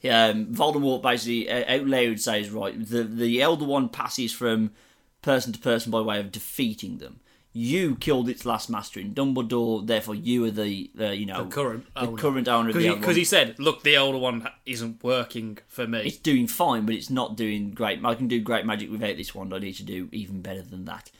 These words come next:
Speaker 1: So it's time to die. So he shivers him, and then sets Nagini on him to kill him.
Speaker 2: Yep.
Speaker 1: Um,
Speaker 2: Again, that, it's kind of like, I imagine, there was some build-up, but it, like most deaths in these movies, it's very unceremonious.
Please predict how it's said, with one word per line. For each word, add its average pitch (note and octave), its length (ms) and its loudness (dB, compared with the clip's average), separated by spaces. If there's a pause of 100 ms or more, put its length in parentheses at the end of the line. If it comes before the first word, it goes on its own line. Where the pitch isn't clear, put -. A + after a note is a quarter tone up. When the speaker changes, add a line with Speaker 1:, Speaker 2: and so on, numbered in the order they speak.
(360)
Speaker 1:
So C3+ 540 8
it's A#2+ 220 2
time F#2+ 260 -4
to - 100 -16
die. D2 280 -10
So A2 400 2
he G#2+ 340 -2 (440)
shivers C#3+ 360 -4
him, A#2+ 280 0
and A#2 340 2
then A2 160 2
sets - 320 -6
Nagini G#2 420 -4
on G2 120 -6
him G2 120 -10
to - 80 -12
kill - 200 -12
him. - 160 -18 (100)
Speaker 2:
Yep. G3 220 -2 (180)
Speaker 1:
Um, A2 600 2
Speaker 2:
Again, A#3 280 0
that, A#3 220 0
it's A#3 140 -6
kind C4 220 -4
of A#3 80 -2
like, A#3+ 200 -2
I F#3+ 180 2
imagine, E3+ 460 -2 (160)
there A3 240 -2
was G4+ 200 2
some D#4+ 260 0
build-up, E3+ 420 0
but F3 140 -2
it, G3+ 380 -12 (320)
like F3+ 420 0
most F3 500 0
deaths D#3+ 320 -2
in D3 200 -8
these C#3 180 -4
movies, A2 460 -8 (520)
it's A#2+ 120 -14
very C#3+ 300 0
unceremonious. A#2 1000 -8